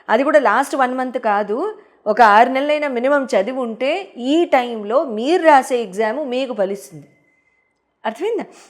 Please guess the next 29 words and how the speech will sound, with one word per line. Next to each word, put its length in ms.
తర్వాత 460
ఎక్స్‌పెన్సెస్ 560
కూడా 180
చాలా 260
చక్కగా 240
మీకు, 500
ఆ, 280
కర్బ్ 300
అవుతాయి, 320
కర్బ్ 320
డౌన్ 200
అవుతాయి. 240
ఎక్స్‌పెన్సెస్ 560
చాలా 260
రెడ్యూస్ 400
అయిపోతాయి. 380
మీకు 160
ఫైనాన్షియల్ 480
పొజిషన్ 400
బాగా 360
ఉంటుంది, 360
ఫైనాన్సెస్ 600
బాగా 240
ఇంప్రూవ్ 400
అవుతాయి, 260
ఫైనాన్షియల్ 540
లావాదేవీలు 640
పెరుగుతాయి 520
బాగా. 480